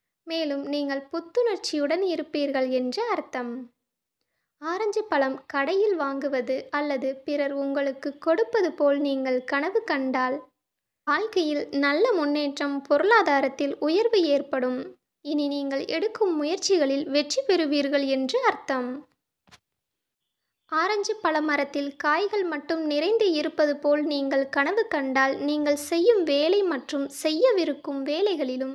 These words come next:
வெற்றி பெற இன்னும் சிறிது காலம் காத்திருக்க வேண்டும் என்று அர்த்தம். ஆரஞ்சு பழ மரத்தில் காய்களை நீங்கள் பறிப்பது போல் கனவு கண்டால் உ-,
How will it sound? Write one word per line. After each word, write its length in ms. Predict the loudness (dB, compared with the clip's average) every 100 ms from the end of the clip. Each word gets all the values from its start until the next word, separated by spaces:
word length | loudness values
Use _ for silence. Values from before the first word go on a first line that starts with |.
| -8
வெற்றி 380 | -4 -2 2 2
பெற 160 | 4 0 -2 -4
இன்னும் 360 | -6 -2 -4 -4
சிறிது 400 | -4 -2 0 0
காலம் 380 | 0 0 -2 -6
காத்திருக்க 640 | -4 -4 0 2 2 2 0
வேண்டும் 380 | 0 0 0 0
என்று 300 | 0 0 0
அர்த்தம். 440 | 0 -4 -8 -6 -10 -14 _ _ _ _ _ _ _ _ -4
ஆரஞ்சு 380 | 0 2 2 2
பழ 160 | 2 2
மரத்தில் 500 | 2 0 0 -2 0
காய்களை 600 | 2 2 6 6 6 2
நீங்கள் 420 | 0 0 0 0 -2
பறிப்பது 520 | -2 -2 2 2 4
போல் 280 | 2 2 2
கனவு 340 | 0 0 0 0
கண்டால் 480 | 0 0 2 2
உ-, 120 | 2